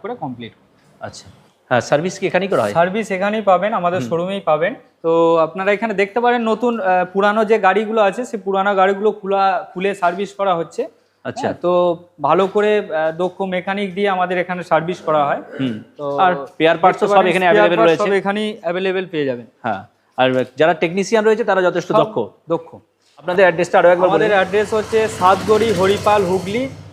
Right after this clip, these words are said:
Speaker 1: যেটা আপনার, আহ, ট্রেনে যদি আসেন, হাওড়া to তারকেশ্বর হরিপালে নামতে হবে।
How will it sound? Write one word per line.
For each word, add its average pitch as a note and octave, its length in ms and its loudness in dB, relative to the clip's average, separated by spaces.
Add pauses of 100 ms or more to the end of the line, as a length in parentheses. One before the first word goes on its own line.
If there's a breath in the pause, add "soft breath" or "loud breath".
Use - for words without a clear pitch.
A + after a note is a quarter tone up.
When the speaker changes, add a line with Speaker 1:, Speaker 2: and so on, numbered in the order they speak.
(220)
Speaker 1:
যেটা F3 280 0
আপনার, F#3+ 460 0
আহ, D#3 520 -2 (1300)
ট্রেনে A3 320 4
যদি A3 220 2
আসেন, F#3+ 360 2 (720)
হাওড়া F#3+ 460 4
to A3 220 0
তারকেশ্বর G#3 760 0 (420)
হরিপালে G3+ 380 0
নামতে F#3+ 280 -2
হবে। F#3 240 0